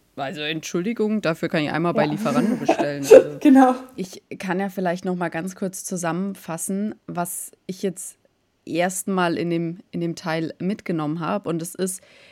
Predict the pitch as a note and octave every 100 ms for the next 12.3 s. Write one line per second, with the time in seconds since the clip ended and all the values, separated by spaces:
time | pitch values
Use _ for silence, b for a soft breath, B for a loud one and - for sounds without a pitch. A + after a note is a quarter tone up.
0 | B - F3 - - F3 F3 F#3+ F#3 F#3
1 | - - F#3 F3 - F3+ F#3 F3+ - F3
2 | - - G#3+ C4 E3 D#3+ D#3+ D#3+ D#3+ D3+
3 | D#3 - D#3+ E3+ B3+ B B B B _
4 | - E3+ F3 E3+ - _ E3+ F#3 E3+ F#3+
5 | F3+ - - G#3 - A3+ G3 G#3 F#3+ -
6 | G3+ - G3 F#3 - F3+ F3 - D#3 D#3
7 | - - F3+ G#3+ F3+ F3+ F3+ E3+ - E3+
8 | F#3+ E3 A2+ F3+ A3+ C4 C#4 F#3 E3 D#3+
9 | F3 F3+ G#3 G3 F3+ D#3+ - F#3 F3 -
10 | E3 - - - E3+ E3+ G3+ B3 A3+ -
11 | - A3 - G3+ G#3 - A#3 A#3 G#3 G#3+
12 | A3 A#3+ B3+